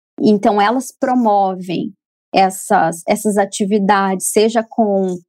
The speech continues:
atividades da igreja, seja atividades de troca de saberes, da medicina das plantas, né, por exemplo, é, seja no grupo de, de catequese ou de organização de algum evento da igreja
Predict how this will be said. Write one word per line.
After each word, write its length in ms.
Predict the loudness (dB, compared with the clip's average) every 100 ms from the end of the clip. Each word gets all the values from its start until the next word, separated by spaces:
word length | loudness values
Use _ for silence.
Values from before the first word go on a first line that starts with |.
| -20 -8
atividades 760 | -4 -2 0 0 2 0 0 -2
da 80 | -2
igreja, 800 | 0 0 2 4 4 0 -2 -6
seja 540 | -4 0 2 2 0
atividades 960 | -2 -2 -2 0 2 2 0 -2 -4
de 180 | -2 -4
troca 520 | 0 2 2 0 -2
de 120 | 0 -2
saberes, 1120 | 0 -2 0 2 4 4 2 0 -2 -4 -10 _ -20 -12
da 160 | -2 2
medicina 760 | 2 0 -2 -4 0 2 0 0
das 280 | -2 -2 -6 0
plantas, 640 | 2 2 -2 -2 -4 0
né, 180 | 0 0
por 100 | -2
exemplo, 800 | -2 -2 -2 0 0 -2 -2 -4 -4 -12 _ _ _
é, 540 | 2 2 2 0 0 -2 -6 -12 _ _
seja 580 | -8 0 2 2 0 0
no 140 | 0 0
grupo 360 | 0 0 0 -2
de, 560 | -2 -2 0 0 0 -4
de 160 | -4 -4
catequese 1300 | -2 0 -2 -4 -2 0 2 2 0 0 0 0 2
ou 220 | 2 0
de 340 | -2 0 2
organização 720 | 2 0 0 0 0 -2 -2
de 100 | 0
algum 240 | 0 0 0
evento 460 | 0 0 -2 -2
da 100 | 0
igreja 1120 | 0 0 2 4 4 2 0 -2 -2 0 0